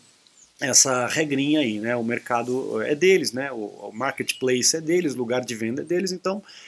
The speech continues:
eles fazem o que eles acham, é, melhor, seguindo, obviamente, a, as leis. E aí a Ep-, a Epic, da, com a Fortnite, entrou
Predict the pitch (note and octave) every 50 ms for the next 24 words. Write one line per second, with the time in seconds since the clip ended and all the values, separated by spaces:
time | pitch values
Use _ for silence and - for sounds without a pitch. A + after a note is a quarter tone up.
0 | - _ - G#3+ G#3 F#3 - - D3 D3 C#3 D3+ D3 - D#3 E3 D3+ C#3+ C#3+ C#3
1 | C#3+ - - D3+ D#3 D3+ - - - - _ - - C3 C3+ C#3 C#3+ D3 D3+ E3+
2 | F#3 E3+ C#3 C3 C#3+ D#3 D3+ - - D3+ B2 B2 C#3 D3 D3 C#3 C3 B2+ B2+ C3+
3 | C3+ A#2+ A#2 A#2+ C3 A#2+ - - D3+ C#3 C3+ C3 B2+ B2 B2 B2 A#2+ A#2 A2+ A2+
4 | G#2+ - C3 B2+ A#2 B2+ C3 A#2+ A2 G2+ - - - - - - _ - G3 G3+
5 | G3+ G3 F3+ D#3+ D#3 D#3+ D#3+ D#3+ - D3 C3 C3+ C#3 C#3+ C#3+ - - - - C3+
6 | B2+ A2 A#2 A#2+ A2+ - - B2 A#2+ A2+ - - A#2+ A2+ - - B2 A2+ A2+ A#2
7 | A2 - - - A#2 A2+ C3 B2+ B2 A#2 - B2 B2+ B2 A#2+ A2 -